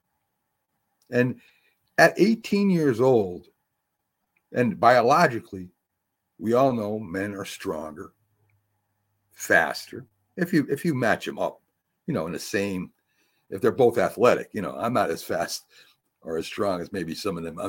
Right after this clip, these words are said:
W N B A players right now. But if you match them up evenly,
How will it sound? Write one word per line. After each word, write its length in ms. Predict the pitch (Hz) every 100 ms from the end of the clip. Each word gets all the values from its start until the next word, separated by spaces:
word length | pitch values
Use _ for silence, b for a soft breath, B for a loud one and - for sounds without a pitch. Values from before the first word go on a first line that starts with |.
| 92
W 320 | 101 90 90
N 140 | 80
B 220 | 80 80 73
A 40 |
players 460 | - - 82 82 73
right 200 | 69 -
now. 160 | 71 - - b b _
But 300 | - 156 - _ _ _ _
if 140 | 127
you 140 | 131 196
match 380 | 185 185 165 -
them 140 | 131
up 160 | 123 -
evenly, 560 | 147 262 269 87 -